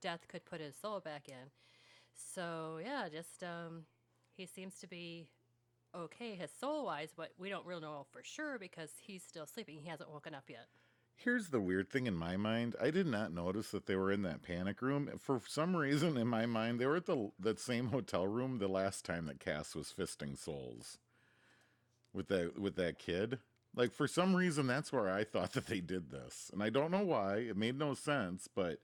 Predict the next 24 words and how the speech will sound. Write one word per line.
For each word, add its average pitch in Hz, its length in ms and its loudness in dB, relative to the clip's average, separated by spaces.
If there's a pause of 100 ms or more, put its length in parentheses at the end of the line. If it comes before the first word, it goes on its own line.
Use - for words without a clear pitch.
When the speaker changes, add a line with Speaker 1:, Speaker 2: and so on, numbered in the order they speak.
(340)
Speaker 2:
I 117 100 6
did 131 160 4
not 117 280 2
notice 113 320 0
the 101 120 -2
background. 71 760 -2
And 107 120 0
that's, - 440 -2 (1080)
yeah, 104 220 2
I 87 80 -2
didn't 107 220 0
realize 76 360 -4
he 82 80 -6
was 76 140 -6
in 87 80 -6
the 80 40 -8
panic - 480 -4
room. 190 300 -6 (260)
<laughs> - 240 -8
I 170 40 4
thought 147 260 2
he's 147 160 2
at 127 180 2
the 143 100 2